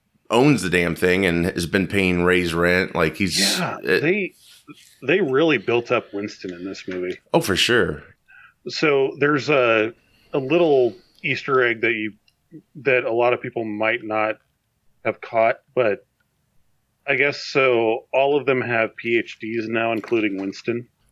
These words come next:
Speaker 1: Really?
Speaker 2: And yeah, I think that was, like, in the,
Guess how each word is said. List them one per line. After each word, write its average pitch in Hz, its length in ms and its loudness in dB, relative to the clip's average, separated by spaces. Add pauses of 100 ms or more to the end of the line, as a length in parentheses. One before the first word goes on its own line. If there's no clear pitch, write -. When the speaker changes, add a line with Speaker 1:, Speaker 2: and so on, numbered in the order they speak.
(100)
Speaker 1:
Really? 170 300 4
Speaker 2:
And 107 440 -6 (720)
yeah, 143 300 0
I 135 80 2
think 151 200 0
that 143 140 2
was, 117 180 -2
like, 117 220 0
in 117 140 -2
the, 117 260 0